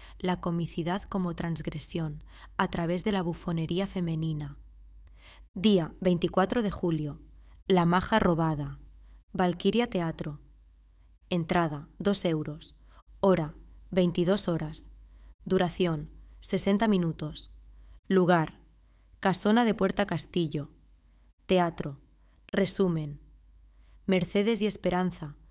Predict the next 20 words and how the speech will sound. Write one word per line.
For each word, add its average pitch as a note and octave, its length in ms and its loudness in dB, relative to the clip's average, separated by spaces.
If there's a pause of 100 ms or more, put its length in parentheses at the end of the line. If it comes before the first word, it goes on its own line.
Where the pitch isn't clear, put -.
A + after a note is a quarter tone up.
(260)
dos G3+ 220 2
mujeres F#3 440 0
asoladas F3 520 0
por - 160 -4
la D#3+ 140 -2
guerra, F#3+ 320 -2 (400)
deciden G3 460 2
poner F#3 260 0
fin F3+ 240 -2
a E3 60 -4
su F3+ 140 -4
precaria F3 440 -2
situación F#3+ 640 -2 (360)
y G#3+ 80 -2
comienzan G3 540 2
a F3+ 60 0
vivir F3 460 0
dos F#3 260 2
vidas G3 320 2
inventadas, D#3+ 800 -4